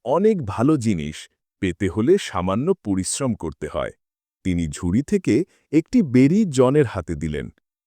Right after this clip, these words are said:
জন বেরিটা খেল, স্বাদে মিষ্টি আর দারুণ ছিল।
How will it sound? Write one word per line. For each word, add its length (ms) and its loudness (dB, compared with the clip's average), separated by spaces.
জন 400 2
বেরিটা 460 0
খেল, 320 -8
স্বাদে 420 -2
মিষ্টি 600 -2
আর 140 0
দারুণ 460 -2
ছিল। 360 -6